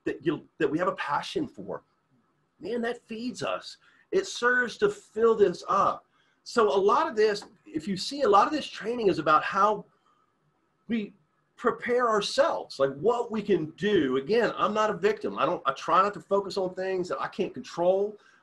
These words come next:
I certainly am not gonna give away my dominion to some circumstance or some person. "Oh, he made me do this."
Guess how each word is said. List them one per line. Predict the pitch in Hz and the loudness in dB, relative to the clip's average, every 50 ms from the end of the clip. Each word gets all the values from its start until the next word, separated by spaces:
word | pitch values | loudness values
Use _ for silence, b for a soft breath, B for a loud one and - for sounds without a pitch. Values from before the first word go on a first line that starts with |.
| b | b
I | - - - | -8 -6 -6
certainly | - - - 196 208 202 185 | -6 2 4 4 4 4 2
am | 165 | 2
not | 165 170 160 | 2 2 2
gonna | 160 139 | 0 -8
give | 127 - 156 175 170 | -4 -2 -2 0 0
away | 165 175 180 | 2 2 2
my | 175 160 156 | 4 2 0
dominion | 156 - 135 123 123 135 143 156 165 170 170 165 151 | 2 0 -2 0 2 2 2 2 2 0 -2 -2 -4
to | 139 | -2
some | - 156 143 135 | 0 0 -2 -2
circumstance | 131 - 156 151 156 165 156 151 - 165 165 160 - | -2 -2 -2 -2 -2 -2 -10 -6 -4 -4 -4 -4 -6
or | 139 | -8
some | - - 143 139 139 | -4 -2 -2 -2 -2
person. | - 151 156 156 156 156 | -4 -6 -6 -4 -4 -2
"Oh, | 160 160 - | -2 -2 -2
he | - 156 165 156 | -2 -4 -6 -4
made | 147 143 147 151 151 147 | -2 -2 -2 -2 -4 -6
me | 143 | -6
do | 135 147 147 139 | -6 -6 -6 -2
this." | 139 147 147 156 151 - - | -2 0 0 0 -2 -4 -16